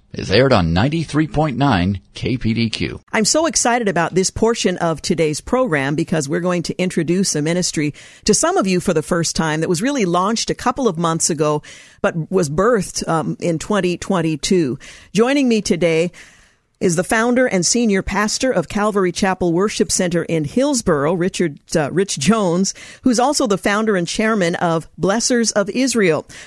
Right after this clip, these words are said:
Speaker 2: Also, Associate Pastor Matthew Dodd, who is executive director of Blessers of Israel.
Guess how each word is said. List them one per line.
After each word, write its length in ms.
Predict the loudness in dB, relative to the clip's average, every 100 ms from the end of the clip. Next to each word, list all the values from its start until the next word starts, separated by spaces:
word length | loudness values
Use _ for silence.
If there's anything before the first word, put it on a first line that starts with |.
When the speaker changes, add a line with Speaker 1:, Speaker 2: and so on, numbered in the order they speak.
| -2
Speaker 2:
Also, 340 | 0 2 0
Associate 480 | 0 0 0 0 -2
Pastor 440 | 0 -2 0 0 0
Matthew 400 | 0 -2 -2 0
Dodd, 320 | 0 0 0
who 100 | 0
is 120 | -2
executive 520 | -2 -2 -2 0 -2
director 420 | 0 -2 0 -2
of 200 | 0 -2
Blessers 480 | -2 -2 -2 -2 -2
of 100 | -2
Israel. 480 | -2 0 0 0